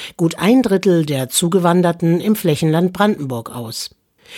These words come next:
Welche Bedürfnisse haben diese Menschen aus E-U-Mitgliedsländern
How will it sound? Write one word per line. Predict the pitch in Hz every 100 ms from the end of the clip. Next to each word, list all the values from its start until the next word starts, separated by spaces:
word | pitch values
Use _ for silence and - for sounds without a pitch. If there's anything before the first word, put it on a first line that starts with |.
| -
Welche | 202 202
Bedürfnisse | 208 190 285 - 233 - 147
haben | 143 147 139
diese | 143 143
Menschen | 135 139 - 202 190
aus | 139 131 -
E-U-Mitgliedsländern | - 170 143 143 170 240 214 160 - 147 147 151 170 208